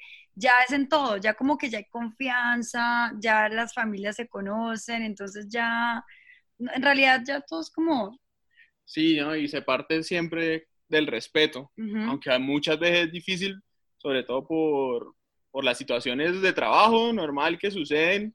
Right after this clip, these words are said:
Speaker 2: porque cuando uno trabaja con, con extranjeros y en esos paseos quiere que todo salga perfecto y no, no siempre es así,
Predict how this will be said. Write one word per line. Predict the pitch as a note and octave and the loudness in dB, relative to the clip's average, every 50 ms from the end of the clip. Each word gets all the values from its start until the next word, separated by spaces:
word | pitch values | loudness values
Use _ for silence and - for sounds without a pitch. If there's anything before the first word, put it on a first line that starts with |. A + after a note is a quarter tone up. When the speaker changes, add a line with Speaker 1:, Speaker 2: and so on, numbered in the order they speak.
| _ _ _ _ _ _ _ _ | _ _ _ _ _ _ _ _
Speaker 2:
porque | - D#3 D3+ D3 - - - D3 C#3+ C3+ C3+ B2+ B2+ B2+ A#2 A2+ - | -4 -2 -2 -4 -6 -6 -4 -2 0 0 0 -2 -2 -2 -4 -6 -6
cuando | - C#3 C3+ C3+ | -6 -4 -4 -4
uno | C3+ C#3 D#3 | -4 -4 -2
trabaja | G3 F#3 D#3+ C3+ C3+ D3 D#3 D#3+ | 0 2 2 2 2 2 0 -4
con, | - - E3+ D#3 D3+ D3 C3 B2 - | -4 -4 -4 -4 -4 -6 -8 -10 -12
con | - - C#3 C#3 | -14 -14 -10 -8
extranjeros | C3+ B2+ - - - B2 A2+ G#2+ A2+ A2+ A#2+ C3 C#3+ D3 D3+ D3 | -8 -10 -10 -10 -8 -6 -6 -6 -6 -6 -4 -2 0 0 0 -2
y | C#3+ | -2
en | B2+ | -4
esos | B2 C3+ D3 D3 | -6 -8 -10 -10
paseos | - D#3+ C#3+ C3 - D3 - | -6 -6 -4 -4 -4 -8 -4
quiere | - D#3 D#3 E3 | -2 0 2 2
que | E3 F3+ | 2 0
todo | - D3 D3 D3 D3+ | -2 -2 -2 -2 0
salga | E3+ E3 E3+ E3+ F#3 F3+ | 0 0 0 0 0 0
perfecto | F3 C#3+ - - - D3+ D3 - - | 0 -4 -4 -2 -2 -4 -2 -4 -8
y | F3 | -10
no, | F3+ F#3 F3+ F3+ F3+ F3+ F#3 F#3 F#3 _ _ _ _ - | -8 -8 -8 -6 -6 -6 -6 -8 -12 _ _ _ _ -14
no | D#3 D#3 | -14 -12
siempre | D#3 E3+ F3 F3 E3+ F3+ F3+ | -10 -10 -10 -10 -8 -6 -4
es | F3+ | -4
así, | F3+ F3+ G3 G#3+ G#3 G#3 | -4 -2 -4 -6 -6 -6